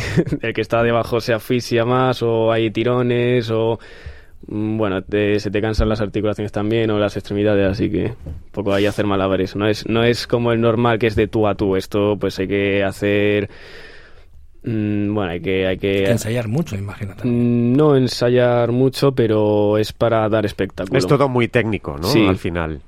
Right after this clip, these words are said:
Speaker 1: Sí.
Speaker 3: Ujú. Pongamos que hay un casting para una película pornográfica. Eh, ¿nos podemos plantar ahí? ¿O hay un proceso?
Speaker 1: Hay
Speaker 3: No sé.
Speaker 1: un proceso.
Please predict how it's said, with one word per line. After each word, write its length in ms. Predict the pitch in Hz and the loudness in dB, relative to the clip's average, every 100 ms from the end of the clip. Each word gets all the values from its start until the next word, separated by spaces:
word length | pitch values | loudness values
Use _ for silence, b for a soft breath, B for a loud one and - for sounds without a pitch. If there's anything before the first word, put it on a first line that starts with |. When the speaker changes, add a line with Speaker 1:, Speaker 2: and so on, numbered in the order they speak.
| - | -16
Speaker 1:
Sí. 280 | - 101 92 - - | -4 -2 -2 -8 -16
Speaker 3:
Ujú. 320 | 98 90 76 73 - B B B - | -10 -8 -10 -14 -16 B B B -6
Pongamos 340 | 120 143 190 | 0 2 2
que 220 | - 160 143 | 2 2 2
hay 160 | 120 139 | 0 -2
un 140 | 117 | -2
casting 520 | 107 87 - 87 80 76 - - - | -2 -2 -2 -6 -6 -12 -18 -20 -10
para 160 | - 95 | -2 0
una 180 | 110 117 | 2 2
película 560 | 117 101 110 98 92 87 | 2 -2 0 2 2 0
pornográfica. 840 | 98 90 82 80 - 80 - 78 73 - - | -2 -4 -4 -6 -8 -10 -8 -8 -10 -18 -14
Eh, 200 | - 95 | -6 -4
¿nos 220 | 92 95 - | -2 -2 -2
podemos 400 | 101 123 147 127 | -2 0 -2 -2
plantar 380 | - 120 113 | -4 -2 0
ahí? 220 | 107 151 226 - - - - - - | 0 0 -4 -12 -20 -20 -20 -18 -6
¿O 180 | 98 95 | -2 2
hay 140 | 113 | 4
un 200 | 113 110 | 2 0
proceso? 840 | - 95 123 110 - 104 92 90 - - - - - - | -2 -2 0 -2 0 -2 0 -4 -8 -20 -20 -20 -20 -6
Speaker 1:
Hay 260 | 113 117 123 | 0 4 4
Speaker 3:
No 40 | |
sé. 120 | 127 | 4
Speaker 1:
un 360 | 123 123 120 120 | 4 4 4 2
proceso. 680 | 123 120 - 147 - 185 | 2 2 2 2 0 -2